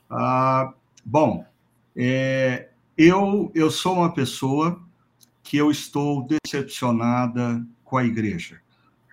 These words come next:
E eu estou flertando com a possibilidade de sair fora e viver a minha vida,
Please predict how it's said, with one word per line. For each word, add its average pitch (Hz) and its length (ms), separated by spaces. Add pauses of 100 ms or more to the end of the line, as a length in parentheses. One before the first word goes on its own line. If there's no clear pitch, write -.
(100)
E 120 140
eu 147 140
estou 151 760 (340)
flertando 165 1080
com 131 220
a 127 80
possibilidade 117 1160 (480)
de 135 140
sair 143 400
fora 135 680 (500)
e 151 100
viver 147 380
a 156 60
minha 143 280
vida, 127 640